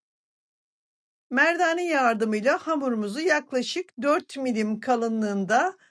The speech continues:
açıyoruz. Kalınlık tartın hem çıtır hem de ağızda dağılan bir dokuda olması için ideal. Tart kalıbının büyüklüğüne gelene kadar dikkatlice hamurumuzu açıyoruz.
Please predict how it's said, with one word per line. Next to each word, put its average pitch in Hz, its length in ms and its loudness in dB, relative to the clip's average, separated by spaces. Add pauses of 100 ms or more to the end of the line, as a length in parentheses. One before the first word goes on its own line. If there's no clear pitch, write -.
(340)
açıyoruz. 254 540 0
Kalınlık 226 960 -4 (300)
tartın 269 720 -2 (120)
hem 302 300 0
çıtır 269 580 0 (280)
hem 311 300 2
de 285 100 6
ağızda 254 540 4
dağılan 233 500 2
bir 285 140 2
dokuda 254 380 2
olması 247 500 2
için 370 340 -6
ideal. 226 500 2 (1200)
Tart 294 260 2
kalıbının 247 680 2
büyüklüğüne 254 460 0
gelene 226 460 -2
kadar 202 580 0
dikkatlice 233 920 -2 (340)
hamurumuzu 226 640 0
açıyoruz. 220 1040 -2